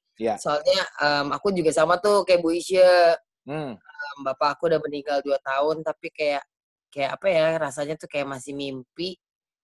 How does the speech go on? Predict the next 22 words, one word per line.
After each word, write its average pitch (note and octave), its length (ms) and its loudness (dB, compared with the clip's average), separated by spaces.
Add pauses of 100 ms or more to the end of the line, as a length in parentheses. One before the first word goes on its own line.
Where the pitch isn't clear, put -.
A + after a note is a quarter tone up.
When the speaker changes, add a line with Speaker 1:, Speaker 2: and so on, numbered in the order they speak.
(120)
Speaker 2:
Dia D#3+ 220 0
masih D#3 400 -4
pergi. C#3 720 -6 (460)
Dia E3 200 2
kan G#3 140 2
emang, E3+ 460 -2
emang, D3+ 360 -4
emang D3+ 320 -4
selalu D3+ 320 -2
pergi E3 400 -2
ya. D3+ 320 -2 (220)
Jadi C#3 280 -10
aku D3 200 -8
jarang C3+ 280 -6
ketemu C3+ 440 -10
gitu B2+ 180 -20
ya. B2 140 -8
Jadi C3 160 -14
kadang-kadang C3 440 -12
kalau C3 200 -8
aku B2 180 -10
ketemu, - 260 -8